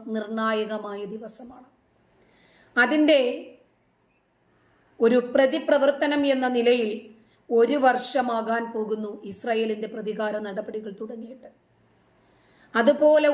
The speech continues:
ഒന്നുകൂടെ എന്ന് പറഞ്ഞ് ഹിസ്ബുള്ള തലവനായ ഇറാന്റെ സഹായത്തോടുകൂടി ലെബനനിൽ പ്രവർത്തിക്കുന്ന സായുധ സംഘം ഇസ്രായേലിന് നേരെ വെല്ലുവിളിച്ചപ്പോൾ അദ്ദേഹത്തെ തന്നെ തീർക്കുക എന്നതായിരുന്നു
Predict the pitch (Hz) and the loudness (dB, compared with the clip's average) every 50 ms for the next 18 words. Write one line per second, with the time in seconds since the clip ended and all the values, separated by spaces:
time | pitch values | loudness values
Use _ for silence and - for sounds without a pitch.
0 | 262 247 240 247 254 277 294 311 330 302 320 320 320 320 320 320 311 311 311 311 | 2 2 0 0 0 0 0 0 0 0 0 2 2 4 4 4 4 4 2 -2
1 | - - 247 233 247 247 214 240 226 220 220 226 226 208 190 190 190 - - _ | -4 -6 -6 -6 -6 -6 -6 -6 -4 -4 -4 -4 -6 -6 -8 -8 -12 -14 -20 _
2 | _ _ _ _ _ _ _ _ _ _ _ _ 240 220 226 - 233 262 262 254 | _ _ _ _ _ _ _ _ _ _ _ _ -12 -12 -8 -6 -4 0 2 2
3 | 247 247 254 254 240 226 220 208 220 220 220 202 196 190 190 190 196 - - - | 2 2 0 -2 -4 -4 -4 -4 -4 -6 -6 -6 -8 -8 -10 -10 -12 -14 -18 -20
4 | _ _ _ _ _ _ _ _ 240 233 240 262 277 285 277 285 285 277 269 233 | _ _ _ _ _ _ _ _ -6 -2 0 0 0 0 0 -2 -2 -2 -2 -4
5 | 220 226 240 247 247 262 254 254 247 247 240 240 240 247 240 226 240 226 220 220 | -2 -2 -2 0 2 2 2 2 0 0 2 0 -2 -2 -2 -2 -2 0 0 -2
6 | 208 226 240 254 262 262 262 262 262 254 240 220 220 214 - 254 226 - 226 226 | 0 -2 -2 -2 -2 -4 -4 -4 -4 -6 -6 -6 -6 -8 -8 -10 -10 -8 -8 -6
7 | 220 220 220 - 247 220 214 233 240 240 - - 233 226 - - 226 208 208 202 | -6 -6 -6 -6 -6 -4 -2 -2 -2 -2 -4 -6 -8 -8 -8 -10 -10 -10 -10 -10
8 | - 214 190 185 - - _ _ _ _ _ _ _ _ _ _ _ _ _ _ | -10 -10 -12 -12 -14 -20 _ _ _ _ _ _ _ _ _ _ _ _ _ _
9 | _ _ _ _ _ _ _ _ - 208 185 - - 240 233 226 233 233 233 226 | _ _ _ _ _ _ _ _ -16 -14 -10 0 2 4 4 4 4 2 0 0
10 | 226 226 220 220 214 220 220 220 214 220 240 247 233 233 220 220 - 226 - - | 0 0 0 2 2 2 2 2 2 2 2 2 2 2 0 0 -2 -4 -2 2
11 | 247 233 220 208 196 190 - - - - _ _ _ _ _ _ _ - 202 190 | 2 4 4 2 0 -4 -8 -12 -16 -20 _ _ _ _ _ _ _ -12 -8 -4
12 | 180 226 226 226 233 226 240 226 233 240 214 214 214 214 220 208 202 - - 233 | -2 -2 -2 -2 -2 -4 -6 -6 -6 -4 -4 -4 -4 -4 -4 -6 -4 -4 -4 -2
13 | 202 226 214 214 220 214 202 202 208 190 202 202 196 196 196 190 196 196 | 0 0 -2 -2 -4 -6 -8 -8 -8 -8 -6 -6 -6 -6 -6 -8 -8 -8